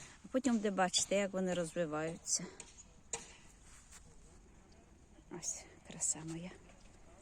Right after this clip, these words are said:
Вон статиця вже показується в своїй красі. Бачите, яка різна.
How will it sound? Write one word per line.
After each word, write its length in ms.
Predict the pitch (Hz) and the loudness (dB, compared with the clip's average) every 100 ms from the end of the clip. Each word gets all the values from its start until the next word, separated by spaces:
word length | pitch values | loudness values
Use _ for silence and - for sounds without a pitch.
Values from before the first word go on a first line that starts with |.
| - - - - - - - - - - - - | -16 -14 -14 -14 -14 -16 -18 -18 -20 -18 -18 -12
Вон 160 | 165 165 | -8 -2
статиця 680 | - 196 240 247 - 233 | 0 2 0 0 0 2
вже 160 | 220 214 | 0 -2
показується 840 | - 214 - 214 208 202 196 - 202 | -6 -6 0 0 2 0 2 2 2
в 60 | |
своїй 360 | - - 190 190 | 0 -2 0 -2
красі. 440 | - 196 - - 180 | -4 -2 2 2 0
Бачите, 420 | 190 - - 180 | -4 -4 -4 -2
яка 280 | 180 196 180 | -2 0 2
різна. 420 | 202 208 220 | 0 0 -2